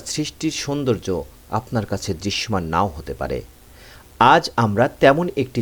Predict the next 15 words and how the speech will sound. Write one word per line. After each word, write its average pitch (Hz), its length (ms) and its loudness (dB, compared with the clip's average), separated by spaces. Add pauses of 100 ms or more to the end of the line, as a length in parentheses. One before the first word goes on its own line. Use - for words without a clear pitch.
জায়গায় 98 340 2
আপনাদেরকে 85 400 -8
নিয়ে 76 260 -6
যাব। 71 120 -4 (680)
আজকের 104 460 0 (440)
ভ্রমণ 123 300 2 (100)
পিপাসুদেরকে 113 720 -2 (360)
আমরা 92 260 -2 (120)
দেখাবো 92 360 -2 (600)
মাউন্ট 104 400 2 (380)
রোরাইমা 104 480 2 (180)
পর্বত। 69 420 -2 (260)
এটি 147 160 4 (120)
দক্ষিণ 151 280 2 (100)
আমেরিকার 135 520 2